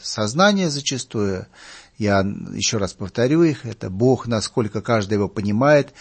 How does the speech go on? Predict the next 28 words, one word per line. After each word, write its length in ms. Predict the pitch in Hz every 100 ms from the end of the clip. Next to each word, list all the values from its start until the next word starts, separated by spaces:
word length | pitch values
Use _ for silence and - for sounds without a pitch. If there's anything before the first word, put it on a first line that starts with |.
| - -
высшая 420 | 113 117 - 120 101
сила, 440 | - 165 151 123
сила 340 | - 139 120
более 320 | 101 127 113 104
могущественная, 600 | 107 104 104 - 101 95
чем 240 | - 101
мы», 260 | 120 165 175 _
которая 380 | - 123 160 156
с 100 | -
трудом 640 | - 147 139 185 202 160 -
приняла 440 | 139 127 127 131 131
и 160 | 123
та, 180 | 127 160
и 60 | 156
другая 380 | 127 120 127 123
партия, 460 | 156 165 - 127
благодаря 600 | 104 110 117 117 117 123
чему 280 | 120 131 147
Содружество 520 | - 113 120 117 123
сохранилось. 760 | - 117 127 135 123 85 - -
Но, 400 | 113 120 117 110 - - - - _ -
а, 400 | 104 104 101 95 90 -
ведь 200 | 110 113
речь 260 | 139 156 -
идёт 240 | 135 135
о 80 | 123
том, 400 | - 202 190 175 - _ _ _ -
что 640 | - - 127 123 - -